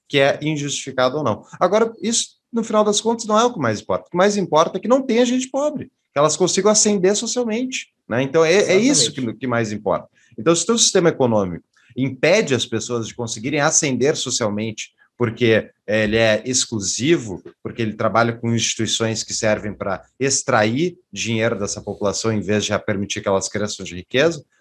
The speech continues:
Speaker 1: aí que tá o problema. O resto tudo é detalhe, entendeu?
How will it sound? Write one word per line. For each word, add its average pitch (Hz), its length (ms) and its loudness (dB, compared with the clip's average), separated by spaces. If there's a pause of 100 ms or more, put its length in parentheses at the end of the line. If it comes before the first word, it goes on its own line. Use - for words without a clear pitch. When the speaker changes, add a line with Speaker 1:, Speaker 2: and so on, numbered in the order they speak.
(140)
Speaker 1:
aí 240 160 0
que 247 60 -10
tá 269 80 2
o 254 80 2
problema. 233 540 0 (100)
O 131 80 -10
resto 160 320 0
tudo 214 160 -2
é 269 40 0
detalhe, 196 460 0
entendeu? 87 380 -10